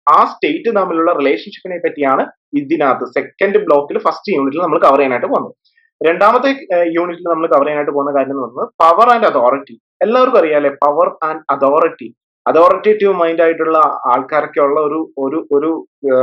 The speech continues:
ലോകത്തിലാണല്ലോ നമ്മൾ ജീവിക്കുന്നത് അല്ലെ? ഇവിടെ power and authority എന്ന് പറയുന്ന കൺസെപ്റ്റിന് ഏറ്റവും, ആ, ഇമ്പോർട്ടന്റ് ആയിട്ടുള്ള ഒരു ടോപ്പിക് ആണ് ഈ ഒരു പേപ്പറിനകത്ത്. Discuss the concept and their implications. എന്താണ്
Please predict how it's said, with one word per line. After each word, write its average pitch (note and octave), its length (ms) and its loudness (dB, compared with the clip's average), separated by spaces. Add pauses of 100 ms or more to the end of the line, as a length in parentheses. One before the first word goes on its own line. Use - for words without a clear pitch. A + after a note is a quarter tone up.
(160)
ലോകത്തിലാണല്ലോ E3 680 2
നമ്മൾ C#3+ 180 -2
ജീവിക്കുന്നത് C#3 440 -4
അല്ലെ? F3+ 140 -4 (600)
ഇവിടെ C4 180 -2
power G#3 440 2
and A#3+ 120 2
authority F#3+ 380 2
എന്ന് G#3+ 120 -4
പറയുന്ന G3+ 240 -2
കൺസെപ്റ്റിന് F#3 520 -6
ഏറ്റവും, A#3+ 640 -2
ആ, C#3+ 200 0
ഇമ്പോർട്ടന്റ് G3+ 380 2
ആയിട്ടുള്ള F3+ 280 2
ഒരു E3 80 0
ടോപ്പിക് D3 420 -2
ആണ് C3+ 120 -2
ഈ C3 160 -2
ഒരു C#3 200 -2
പേപ്പറിനകത്ത്. A#2+ 680 -4 (340)
Discuss - 640 -2 (240)
the - 20 6
concept F#3+ 600 -2
and E3+ 140 -4
their D#3+ 140 4
implications. E3+ 1120 -4
എന്താണ് G3+ 720 2